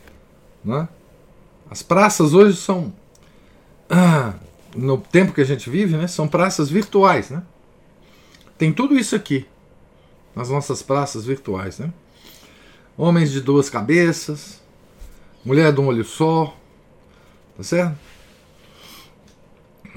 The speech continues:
É, enfim, faquires,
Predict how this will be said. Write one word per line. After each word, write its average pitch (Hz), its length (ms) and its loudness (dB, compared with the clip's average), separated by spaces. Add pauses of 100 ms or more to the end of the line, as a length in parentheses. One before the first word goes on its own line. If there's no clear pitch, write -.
(280)
É, 87 520 -6 (500)
enfim, 127 400 -6 (320)
faquires, 196 1000 0